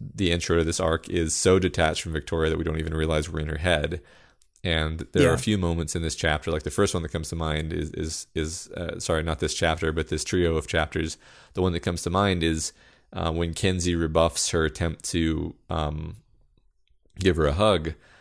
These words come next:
Speaker 1: Victoria does not have a internal monologue response to that at all.
Speaker 2: Yeah.
Speaker 1: She just
Speaker 2: Yeah.
Speaker 1: doesn't. And that's really interesting, um, because that's,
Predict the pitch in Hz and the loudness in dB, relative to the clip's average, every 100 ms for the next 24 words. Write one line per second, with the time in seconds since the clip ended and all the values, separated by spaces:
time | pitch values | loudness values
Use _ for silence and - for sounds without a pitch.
0 | _ 95 92 107 98 90 82 90 92 - | _ -2 2 6 6 6 4 2 0 -2
1 | - - 92 92 92 90 87 82 - 92 | -6 -6 -2 0 0 0 2 2 0 -4
2 | 90 90 90 90 82 85 85 80 78 82 | -2 -2 -2 0 0 0 0 -2 -2 -4
3 | - 82 82 - 85 - - - - - | -2 -2 -4 -4 -4 -6 -10 -16 -14 -6
4 | 82 80 - 101 - _ _ _ _ _ | 0 2 0 -4 -16 _ _ _ _ _
5 | - 139 127 90 82 - - 117 117 - | -6 0 2 2 0 0 -2 -4 -6 -12
6 | _ _ - 87 80 71 - - _ _ | _ _ 2 4 4 -2 -12 -16 _ _
7 | - 82 85 90 95 85 85 - - - | -10 -4 -2 0 2 2 0 -2 -8 -8
8 | - 104 - 80 76 76 73 - - _ | -8 -12 -10 -2 -2 -2 -4 -10 -16 _
9 | _ _ _ _ _ 80 76 78 80 76 | _ _ _ _ _ -6 -2 0 0 -2
10 | - - - - | -2 -4 -4 -10